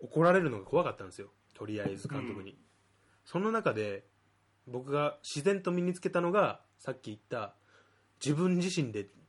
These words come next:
Speaker 1: 自分を叱りつける方法。
Speaker 2: なるほど。あ、そこでこれなんだね。
Speaker 1: そうなんですよ。
Speaker 2: はいはいはい。
Speaker 1: 見逃し三振に切れる自分への。で、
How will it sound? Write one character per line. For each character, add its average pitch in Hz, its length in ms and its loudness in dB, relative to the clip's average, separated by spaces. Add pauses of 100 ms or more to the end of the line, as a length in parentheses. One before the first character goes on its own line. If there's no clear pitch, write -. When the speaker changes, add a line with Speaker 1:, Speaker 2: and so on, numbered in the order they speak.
(100)
Speaker 1:
自 120 160 -8
分 123 260 -4
を 120 60 -4
叱 - 220 -4
り 120 100 -4
つ - 80 -14
け 127 120 -4
る 98 80 -8
方 104 200 -8
法。 98 260 -12 (840)
Speaker 2:
な 135 180 -6
る 139 80 -6
ほ 127 120 -6
ど。 110 280 -10
あ、 - 260 -4 (380)
そ 165 200 -8
こ 202 100 -2
で 196 120 -2
こ 165 180 -4
れ 151 80 -2
な 147 120 -6
ん 104 200 -16
だ 117 160 -14
ね。 - 40 -16
Speaker 1:
そ 113 200 -10
う - 20 -12
な 98 80 -16
ん - 20 -18
で - 20 -18
す - 40 -14
よ。 151 60 -4
Speaker 2:
は - 60 0
い - 140 -8
は 123 160 -6
い 117 40 -12
は - 60 -18
い。 - 100 -20
Speaker 1:
見 117 80 -8
逃 147 240 2
し 147 60 -8
三 147 260 -2
振 143 360 -6
に 180 240 0
切 - 160 -6
れ 160 100 2
る 120 200 -4 (200)
自 - 120 -8
分 151 220 0
へ 147 40 0
の。 104 180 -6 (480)
で、 127 320 0